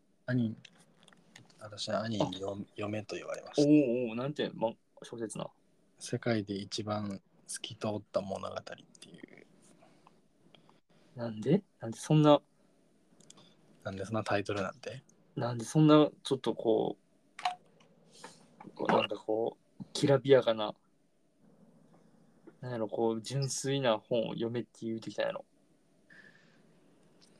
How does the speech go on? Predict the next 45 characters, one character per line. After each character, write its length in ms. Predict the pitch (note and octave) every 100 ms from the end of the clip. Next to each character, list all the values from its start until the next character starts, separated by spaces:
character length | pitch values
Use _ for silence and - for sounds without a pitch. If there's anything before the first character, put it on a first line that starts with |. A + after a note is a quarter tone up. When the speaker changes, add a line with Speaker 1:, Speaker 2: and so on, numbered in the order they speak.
| - G#2+
Speaker 1:
な 200 | F#2 F#2+
ん 60 |
だ 80 | G2
よ。 60 | - - - _ _ _ _ - - _ - _ - A#2+
ゴ 140 | A2 A#2+
ー 40 |
ル 60 | C3
デ 80 | C3+
ン 40 |
ウ 20 |
ィ 100 | C3+
ー 40 | B2+
ク 180 | B2+ B2
ぐ 80 |
ら 100 | A2+
い 40 | F2+
に 80 | F#2
言 80 |
わ 80 | F#2
れ 80 | F#2
て、 360 | - - - G2+
や 100 | F#2+
っ 20 |
と 120 | -
Speaker 2:
う 20 | B2+
ん。 40 | A#2+ B2+ _
Speaker 1:
読 120 | G2 G2+
み 60 |
始 180 | G2 G2+
め 120 | G2+
た 80 | -
ん 20 |
や 80 | -
け 100 | -
ど。 140 | - - - -
Speaker 2:
う 40 | C3
ん。 40 | B2 A2+ - _ _ _ _ _ _ _ _ _ - - _ - - -
Speaker 1:
お 60 | G2+
も 160 | F#2+
ろ 100 | G2
い 40 | G2
ら 80 | F#2+
し 200 | -
い 40 |
よ。 100 | -